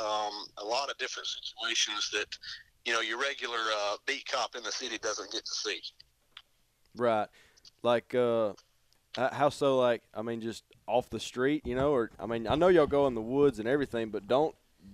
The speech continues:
Speaker 2: doesn't Alabama's game wardens, don't they have more authority to go more places than the state troopers and the, like, the
Speaker 1: It
Speaker 2: city cops and county cops?
Speaker 1: Yeah, a lot of, a lot of people think that. Um, it's
Speaker 2: Mm-hmm.
Speaker 1: not necessarily the case. Uh, the,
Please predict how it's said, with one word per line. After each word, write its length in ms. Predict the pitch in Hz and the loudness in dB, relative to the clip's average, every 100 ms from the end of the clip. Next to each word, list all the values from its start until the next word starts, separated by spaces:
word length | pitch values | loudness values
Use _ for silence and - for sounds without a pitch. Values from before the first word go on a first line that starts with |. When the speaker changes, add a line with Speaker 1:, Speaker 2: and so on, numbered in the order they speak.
| - | -4
Speaker 2:
doesn't 400 | 127 147 165 143 _ | 2 4 4 -2 _
Alabama's 840 | 113 139 135 139 143 135 127 107 - - | 4 6 6 2 2 2 2 0 -8 -4
game 260 | 120 131 139 | 0 2 2
wardens, 240 | 143 127 | 0 0
don't 180 | 123 135 | -2 0
they 120 | 147 | 2
have 160 | 147 127 | 2 2
more 260 | 123 135 | 0 0
authority 500 | 117 - 117 127 135 | 0 0 0 0 0
to 80 | 117 | -2
go 180 | 104 120 | 0 0
more 180 | 120 113 | 0 -2
places 460 | 120 123 - 113 | -2 -2 -4 -10
than 200 | 107 107 | -8 -6
the 160 | 101 92 | -6 -8
state 320 | - 117 117 | -4 -2 -2
troopers 380 | - 120 117 101 | -2 -8 -8 -10
and 300 | - 107 113 | -6 -6 -4
the, 180 | 107 98 _ - - _ _ - | -6 -6 _ -20 -20 _ _ -2
like, 260 | 104 104 - | 0 0 -2
the 320 | 101 98 92 | 0 0 0
Speaker 1:
It 60 | |
Speaker 2:
city 260 | - 123 123 | 0 2 0
cops 300 | - 120 117 | 4 4 4
and 80 | 107 | 0
county 220 | 120 127 | -4 -2
cops? 400 | 139 147 - - _ _ - | 0 -2 -2 -10 _ _ -4
Speaker 1:
Yeah, 60 | 508 - | -2 -2
a 40 | |
lot 160 | 190 294 | -2 -4
of, 80 | 254 - | -4 -4
a 20 | |
lot 160 | 175 226 | -2 -4
of 100 | - | -6
people 260 | 170 123 | -12 -10
think 280 | - 151 156 | -8 -8 -6
that. 280 | 175 185 - - | -2 -2 -2 -4
Um, 240 | 131 131 | -2 -2
it's 100 | 147 | -2
Speaker 2:
Mm-hmm. 80 | 110 | -2
Speaker 1:
not 160 | 208 - | -4 -4
necessarily 440 | 160 - 147 147 107 | -8 -6 -6 -6 -6
the 60 | |
case. 480 | - 131 147 - - - - - - - | -4 -4 -4 -8 -10 -14 -14 -14 -12 -4
Uh, 260 | 123 123 110 | -2 -2 -4
the, 80 | 131 | -8